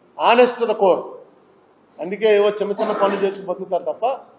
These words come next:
దొంగతనాలు చేయడం, అబద్ధాలు ఆడడం, నీ దగ్గర డబ్బు తీసుకుని ఇంకోళ్ళకి ఇవ్వడం. అందుకే డబ్బులు ఇద్దరి దగ్గర తీసుకుంటున్నారు, వాళ్ళు ఎవరికి ఇష్టమైతే వాళ్ళకి ఇస్తారు, చెప్పేస్తారు కూడాను. ఇంకా వాళ్ళు రాలేదంటే, మొన్న ఏంట్రా హైదరాబాద్లో చూడండి, పోలింగ్ నాలుగు అవుతున్నా సరే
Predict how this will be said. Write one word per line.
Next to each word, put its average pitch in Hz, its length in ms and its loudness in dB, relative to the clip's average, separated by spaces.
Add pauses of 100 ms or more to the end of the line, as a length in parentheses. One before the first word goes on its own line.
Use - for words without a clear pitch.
(180)
దొంగతనాలు 190 520 -2
చేయడం, 175 220 -6
అబద్ధాలు 175 400 0
ఆడడం, 170 280 -2 (300)
నీ 165 80 -2
దగ్గర 185 160 2
డబ్బు 175 200 0
తీసుకుని 180 320 -12
ఇంకోళ్ళకి 170 280 -8
ఇవ్వడం. 165 140 -6
అందుకే 196 520 0 (180)
డబ్బులు 185 220 6
ఇద్దరి 240 180 4
దగ్గర 247 160 6
తీసుకుంటున్నారు, 233 440 -6
వాళ్ళు 226 140 4
ఎవరికి 202 180 0
ఇష్టమైతే 208 280 -6
వాళ్ళకి 190 180 -4
ఇస్తారు, 135 300 -16 (840)
చెప్పేస్తారు 226 420 0
కూడాను. 165 300 -4 (1400)
ఇంకా 180 160 4
వాళ్ళు 208 180 8
రాలేదంటే, 220 480 6
మొన్న 185 220 -4
ఏంట్రా 240 580 0 (220)
హైదరాబాద్లో 269 480 6
చూడండి, 262 340 2
పోలింగ్ 254 420 4
నాలుగు 247 260 4
అవుతున్నా 262 280 4
సరే 269 280 2